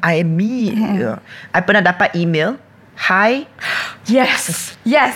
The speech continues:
Speaker 2: And I know you guys forwarded that email to, like, ten people.
Speaker 1: Yeah.
Speaker 2: You don't even bother to change the
Speaker 1: Tolong lah.
Speaker 2: name.
Speaker 1: You, okay, you know what? To me, right, if you are so not sincere, you just letak, "Dear content creator," done. But my p-,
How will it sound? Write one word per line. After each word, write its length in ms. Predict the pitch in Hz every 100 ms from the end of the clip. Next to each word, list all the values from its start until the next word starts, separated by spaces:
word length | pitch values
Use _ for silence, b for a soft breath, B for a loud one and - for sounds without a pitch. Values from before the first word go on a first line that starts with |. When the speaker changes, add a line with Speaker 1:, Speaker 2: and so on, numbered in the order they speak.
| -
Speaker 2:
And 120 | 233
I 160 | 214 220
know 240 | 233 320
you 80 | 320
guys 220 | 208 214 -
forwarded 560 | - 240 320 277 247
that 120 | 214 208
email 240 | 233 247 269
to, 80 | -
like, 160 | -
ten 240 | - 269 330
people. 320 | 311 - 320
Speaker 1:
Yeah. 80 | 196
Speaker 2:
You 280 | 262 294 294 262
don't 80 | 269
even 160 | 220
bother 300 | 190 190 226
to 80 | 277 269
change 240 | 269 165
the 40 | 151
Speaker 1:
Tolong 40 |
lah. 560 | 151 160 170 170 165 156
Speaker 2:
name. 120 | 156
Speaker 1:
You, 40 | 262 - - 202
okay, 120 | 233
you 80 | 214
know 120 | 262 554
what? 240 | 508 494 - - - - -
To 80 | 226
me, 240 | 226 302 220
right, 240 | 151 147 - - - -
if 160 | 214 185
you 160 | 190
are 120 | 170 170
so 240 | - 254
not 240 | 220 226 196
sincere, 640 | 147 131 - 120 104 104 127
you 160 | 226 170
just 240 | 190 175
letak, 480 | - 143 147 - 123
"Dear 320 | 170 240 269
content 400 | 156 127 151 147
creator," 400 | 139 123 135 120
done. 320 | 131 131 113 - B B
But 240 | - 196 202 185
my 320 | 185 277 453 170
p-, 160 | -